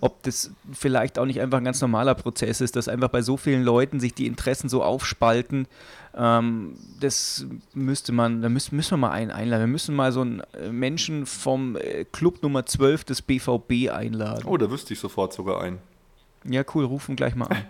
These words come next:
Speaker 2: <laughs> Ja, das wär, ja gut, das, das wär vielleicht schon mal ganz interessant, auch seine Sicht der Dinge so zu sehen.
Speaker 1: Ja.
Speaker 2: Ja, und Mai, dann, ähm, das Ganze hat relativ lang gedauert. Am Ende waren, wie gesagt, diese lustigen Wortmeldungen mit Gedichten und so. Und
Speaker 1: Mhm.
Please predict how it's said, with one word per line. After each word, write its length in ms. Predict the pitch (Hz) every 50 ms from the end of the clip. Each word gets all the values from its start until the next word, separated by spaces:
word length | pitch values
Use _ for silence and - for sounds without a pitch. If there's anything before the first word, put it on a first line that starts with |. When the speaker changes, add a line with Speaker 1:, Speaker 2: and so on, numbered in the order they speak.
| - _ _ _
Speaker 2:
<laughs> 240 | 147 156 151 135 -
Ja, 100 | 151 165
das 180 | 127 101 - -
wär, 160 | 110 - -
ja 100 | 107 107
gut, 240 | 107 120 113 117 -
das, 180 | 98 - -
das 200 | - 104 - -
wär 100 | 107 107 -
vielleicht 440 | - 123 107 101 107 131 - -
schon 140 | - 143 139
mal 100 | 139 135
ganz 180 | 131 135 131 -
interessant, 400 | 123 - - 113 131 127 127 110
auch 100 | 101 98
seine 280 | - 104 101 104 107
Sicht 240 | 95 101 101 - -
der 80 | 117 101
Dinge 220 | 107 104 104 101
so 80 | 95 92
zu 160 | - - -
sehen. 340 | 87 90 87 85 85 85 - - _ _ _ _ _ _ _ _ _ - _ _ _ -
Speaker 1:
Ja. 320 | 135 139 143 139 139 135 - - - -
Speaker 2:
Ja, 240 | 113 107 104 110 110
und 560 | 101 92 87 107 107 101 101 - - - - - - -
Mai, 420 | 117 107 101 104 113 117 107 98 101 110 - - - _
dann, 400 | - 104 104 110 113 110 113 110
ähm, 320 | 98 - 104 104 107 107
das 120 | 104 101 -
Ganze 220 | 117 120 - 120
hat 60 | 104
relativ 380 | 104 110 120 120 - - - -
lang 200 | 104 101 117 123
gedauert. 480 | 120 120 113 101 113 135 143 143 135 127
Am 100 | 110 -
Ende 260 | 107 113 117 113 110
waren, 180 | 107 107 104 104
wie 60 | 107
gesagt, 360 | 107 104 101 104 104 - -
diese 140 | 110 104 104
lustigen 420 | 101 101 113 - - - 107 104 98
Wortmeldungen 560 | 101 110 123 113 117 113 113 110 110 104 104
mit 140 | 98 92 -
Gedichten 440 | - 107 127 123 - - - 151 143
und 140 | 135 135 123
so. 300 | - 135 135 135 135 - - - - - - - - -
Und 420 | - 117 113 113 113 107 110 -
Speaker 1:
Mhm. 420 | 139 143 143 139 143 143 151 160